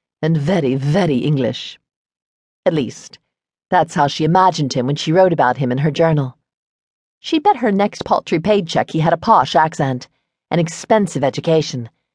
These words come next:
and a boring job moving piles of money around. He was her polar opposite. Still,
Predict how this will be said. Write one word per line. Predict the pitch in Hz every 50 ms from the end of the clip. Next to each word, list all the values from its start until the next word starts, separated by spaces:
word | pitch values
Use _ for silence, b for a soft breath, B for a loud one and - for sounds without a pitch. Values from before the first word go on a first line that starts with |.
| _ _ _ -
and | 143 135
a | 165 151
boring | 143 175 196 196 196 202 208 208 180
job | 160 175 165 151 143 139 139
moving | 143 135 143 156 151
piles | - - - 240 175 131 123 131 127
of | 156 156
money | 175 170 165 156
around. | 143 143 139 135 139 131 131 127 - _ _ _ _ _ _ _ _ _ _ _ _ _ -
He | 175
was | 147 143 - -
her | 143 -
polar | - - - 254 185 139 110 120 - 151
opposite. | 147 - - 127 - 131 123 - - - _ _ _ _ _ _ _ _ _ _ _ _ _ _ _ _ _ _ _ _ _ -
Still, | - - - - 233 202 180 160 156 160 -